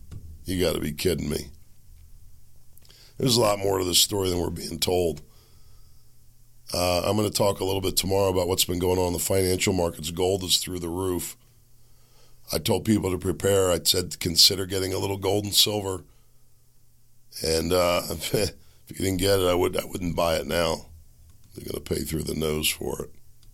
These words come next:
I noticed even, uh, a guy I like to watch on YouTube. Now, he's a big doomsdayer, you know, he's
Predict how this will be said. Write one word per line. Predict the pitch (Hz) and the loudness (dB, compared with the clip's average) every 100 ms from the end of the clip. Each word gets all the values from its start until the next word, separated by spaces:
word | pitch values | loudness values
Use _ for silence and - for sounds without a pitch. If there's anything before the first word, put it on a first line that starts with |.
| - - - | -20 -18 -2
I | 90 | 0
noticed | 95 98 87 - 85 | 2 0 2 2 0
even, | 87 87 87 | -4 -2 0
uh, | 85 82 80 | 2 2 0
a | |
guy | 73 80 85 | -2 0 2
I | |
like | 82 76 | 2 0
to | 82 | 0
watch | 82 78 - | 0 0 -2
on | 78 73 | -4 -2
YouTube. | 82 80 - 82 80 | -2 -2 0 0 0
Now, | 87 | 0
he's | 101 87 95 | 2 2 0
a | |
big | 85 90 82 | -2 -4 -2
doomsdayer, | 101 107 104 92 95 95 107 | 0 0 0 2 2 4 4
you | 95 | 4
know, | 87 95 | 4 6
he's | 95 90 | 4 4